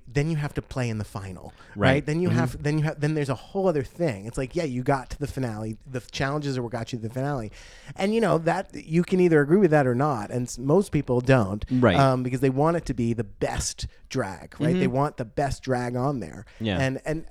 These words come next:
Speaker 1: you know, I certainly see that.
Speaker 2: And then
Speaker 1: Um,
Speaker 2: I acknowledge the fact that I didn't really have a problem with it 'cause I wanted Sasha to win.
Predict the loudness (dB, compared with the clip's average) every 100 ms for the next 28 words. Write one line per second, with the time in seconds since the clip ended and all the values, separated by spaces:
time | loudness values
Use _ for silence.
0 | -10 -2 2 2 0 0 0 -2 -2 0
1 | 0 -2 -6 -6 0 2 4 4 2 2
2 | 2 2 2 -2 -2 -2 0 0 2 0
3 | 2 0 0 -2 -2 -2 -2 -4 -4 -2
4 | 0 2 0 0 -2 0 0 2 0 -4